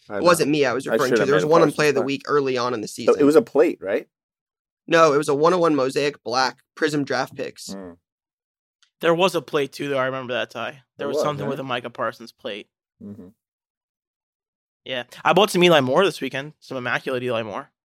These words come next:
Speaker 1: EBay just cruising?
Speaker 3: I was just cruising eBay redemptions because, like, they're kind of all ending around. Like, basically, there's, there's, like, of twenty-fives, of forty-nines, of seventy-five, of ninety-nine, all ending right around, like, a hundred bucks.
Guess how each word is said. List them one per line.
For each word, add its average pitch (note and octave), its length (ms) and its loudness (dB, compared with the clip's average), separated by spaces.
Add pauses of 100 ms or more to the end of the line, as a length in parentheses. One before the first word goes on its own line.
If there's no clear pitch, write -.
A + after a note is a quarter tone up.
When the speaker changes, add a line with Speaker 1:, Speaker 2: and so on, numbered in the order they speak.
(480)
Speaker 1:
EBay A#2 360 2
just B2 180 -6
cruising? A#2+ 380 -4 (180)
Speaker 3:
I C#3 80 -6
was C3 100 -4
just A#2+ 120 -14
cruising C#3+ 380 -4
eBay C#3 260 -6
redemptions C3+ 760 -10
because, B2+ 320 -6
like, A#2+ 400 -6 (100)
they're A2+ 160 -4
kind B2+ 240 -4
of A#2 80 -8
all A#2+ 160 -2
ending A#2+ 260 -6
around. A2 200 -6 (260)
Like, C#3+ 240 0 (300)
basically, E3 400 2
there's, C3+ 220 2
there's, C3+ 180 -4
like, B2 180 -4
of C#3+ 260 0 (480)
twenty-fives, D3 840 2
of C#3 220 -4
forty-nines, C3+ 600 -4
of C3 120 -4
seventy-five, C3+ 400 -4
of C3+ 80 -6
ninety-nine, C3+ 400 -6 (340)
all D3+ 280 8
ending C#3 320 -2
right A#2+ 220 -2
around, B2 320 -4
like, A#2+ 100 -2
a A#2 80 -2
hundred B2 220 -4
bucks. B2+ 440 -2